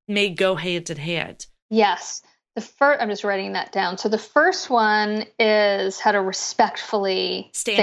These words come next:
Speaker 2: say
Speaker 1: up
Speaker 2: no.
Speaker 1: to others.
Speaker 2: Yes.
Speaker 1: Yeah, I think that's so
Speaker 2: Yeah.
Speaker 1: powerful and such
Speaker 2: Yes.
Speaker 1: an important topic.
Speaker 2: Yeah. So the first thing I'll say is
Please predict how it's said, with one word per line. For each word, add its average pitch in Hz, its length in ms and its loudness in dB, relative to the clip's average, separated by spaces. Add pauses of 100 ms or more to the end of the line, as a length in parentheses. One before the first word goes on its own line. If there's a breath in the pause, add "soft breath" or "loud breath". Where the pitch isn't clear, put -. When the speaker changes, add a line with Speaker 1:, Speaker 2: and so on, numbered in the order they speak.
(160)
Speaker 2:
say 180 60 6
Speaker 1:
up 202 240 4
Speaker 2:
no. - 60 0
Speaker 1:
to - 60 0
others. 156 280 -2
Speaker 2:
Yes. 202 140 4
Speaker 1:
Yeah, 220 120 4
I 214 80 2
think - 180 -8
that's 226 200 -2
so - 220 0
Speaker 2:
Yeah. - 140 6
Speaker 1:
powerful 185 560 0
and 165 200 -4
such - 200 -6
Speaker 2:
Yes. 208 160 4
Speaker 1:
an - 200 -8
important 185 320 -6
topic. - 480 -10 (160)
Speaker 2:
Yeah. 262 220 2
So 302 160 -4
the 320 80 -4
first 508 260 -2
thing 554 160 2
I'll 415 80 -2
say 220 380 2 (120)
is 208 640 -2